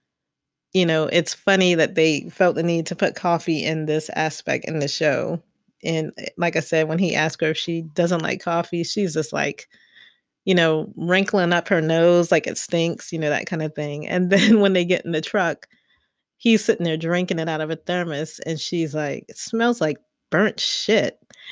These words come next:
And he does this complete dad thing where he pulls the thermos up to his mouth and he slurps it all loudly and smiles at her.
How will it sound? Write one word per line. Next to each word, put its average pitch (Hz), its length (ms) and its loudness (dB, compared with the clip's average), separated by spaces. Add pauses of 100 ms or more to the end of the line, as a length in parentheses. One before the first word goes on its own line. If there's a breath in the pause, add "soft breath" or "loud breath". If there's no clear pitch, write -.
(220 loud breath)
And 233 180 6
he 233 120 4
does 220 320 4
this 220 180 2 (400)
complete 269 680 -2
dad 180 420 0
thing 165 320 -2
where 160 120 -2
he 165 320 -6 (320 soft breath)
pulls 233 240 6
the 214 60 -4
thermos 220 360 0
up 226 100 -4
to 220 80 4
his 208 120 2
mouth 208 320 0
and 160 120 -2
he 170 80 -2
slurps - 520 -2
it 185 100 2
all 175 280 2
loudly 170 580 0
and - 160 -4
smiles 170 500 -4
at 165 180 0
her. 170 200 -4